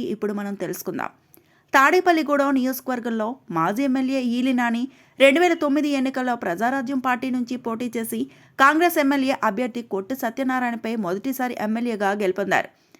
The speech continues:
ఐదు సంవత్సరాలు ఎమ్మెల్యేగా తన నియోజకవర్గంలో అప్పటి ముఖ్యమంత్రి వైఎస్ రాజశేఖర రెడ్డి హయాంలో పనిచేశారు. కానీ నియోజకవర్గ ఇన్ఛార్జ్ బాధ్యతలు నిర్వహిస్తున్న కాంగ్రెస్ ఎమ్మెల్యే అభ్యర్థి కొట్టు సత్యనారాయణ బలమైన నేత కావడంతో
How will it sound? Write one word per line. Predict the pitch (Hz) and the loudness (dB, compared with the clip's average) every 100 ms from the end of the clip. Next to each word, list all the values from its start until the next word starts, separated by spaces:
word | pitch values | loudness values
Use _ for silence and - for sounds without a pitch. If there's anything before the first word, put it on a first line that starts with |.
| _ 214 | _ 2
ఐదు | 247 269 | 2 2
సంవత్సరాలు | 285 254 269 269 269 | 0 0 0 0 0
ఎమ్మెల్యేగా | 254 240 254 254 233 247 262 _ _ | 0 0 0 -2 0 -2 -2 _ _
తన | 285 285 | 4 6
నియోజకవర్గంలో | 269 277 330 320 294 277 269 269 - | 6 4 2 2 0 2 2 2 0
అప్పటి | 226 240 233 | -2 -2 -2
ముఖ్యమంత్రి | 220 220 269 269 262 | -4 -4 -2 -2 -4
వైఎస్ | 202 208 240 254 | -2 -2 -2 -2
రాజశేఖర | 226 233 247 240 | -2 -2 -4 -6
రెడ్డి | 226 208 202 | -4 -2 0
హయాంలో | 196 220 190 202 | 0 0 0 -2
పనిచేశారు. | 202 175 202 185 151 - _ _ _ - | -2 -4 -6 -2 -2 -2 _ _ _ 2
కానీ | 220 240 | 4 4
నియోజకవర్గ | 240 226 254 262 254 226 - | 2 2 0 -2 -4 -4 -6
ఇన్ఛార్జ్ | 226 226 233 226 | -4 -2 -4 -4
బాధ్యతలు | 214 202 247 247 240 | -2 0 -2 -4 -4
నిర్వహిస్తున్న | 226 220 220 - 208 208 - _ _ - | -4 -4 -4 -4 -4 -4 -10 _ _ 4
కాంగ్రెస్ | 269 294 339 330 | 4 6 2 2
ఎమ్మెల్యే | 277 285 277 - | 2 2 0 0
అభ్యర్థి | 220 226 233 240 | 0 0 -4 -4
కొట్టు | 240 196 247 | -4 -4 -4
సత్యనారాయణ | 247 226 240 240 226 220 | -4 -4 -2 0 0 0
బలమైన | 226 180 180 240 262 | -2 0 0 0 0
నేత | 240 233 240 | 0 -2 -2
కావడంతో | 247 240 240 226 | -2 -2 -2 -4